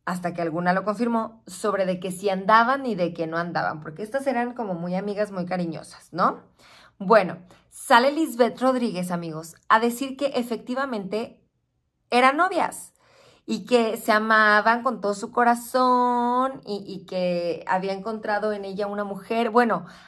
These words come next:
hasta hace unas horas había salido a decir que ella sí se veía casada con, con Celia Lora.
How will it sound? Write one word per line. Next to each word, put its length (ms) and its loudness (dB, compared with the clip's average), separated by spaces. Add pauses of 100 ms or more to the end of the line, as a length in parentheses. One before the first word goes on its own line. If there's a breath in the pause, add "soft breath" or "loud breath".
hasta 360 6
hace 180 2
unas 240 0
horas 220 2
había 180 0
salido 260 -2
a 60 2
decir 300 -4
que 180 0
ella 200 -2
sí 160 -8
se 140 -2
veía 320 0
casada 600 4
con, 400 -2
con 200 -6
Celia 300 -4
Lora. 340 -8